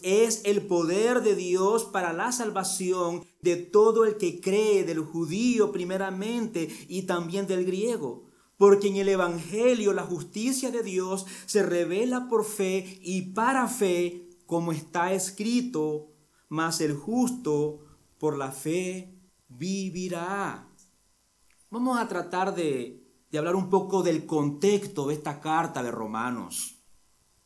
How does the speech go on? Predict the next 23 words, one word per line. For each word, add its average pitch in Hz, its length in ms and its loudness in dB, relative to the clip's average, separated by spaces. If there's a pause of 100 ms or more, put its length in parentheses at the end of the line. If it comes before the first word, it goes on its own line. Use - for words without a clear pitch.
(140)
Pablo 214 340 6
comienza 226 640 4
la 185 180 2
carta 214 380 2
de 190 100 2
Romanos 180 480 0
como 190 260 2
de 151 160 0
costumbre, 120 760 -2 (420)
haciendo 190 540 4
un 190 140 4
saludo. 160 720 2 (280)
Capítulo 170 560 2
uno, 254 400 6
del 190 120 2
versículo 202 520 2
uno 240 240 6
hasta 240 140 0
el 170 80 -2
versículo 160 500 -2
siete, 220 420 -2
si 156 140 -4
usted 175 420 -2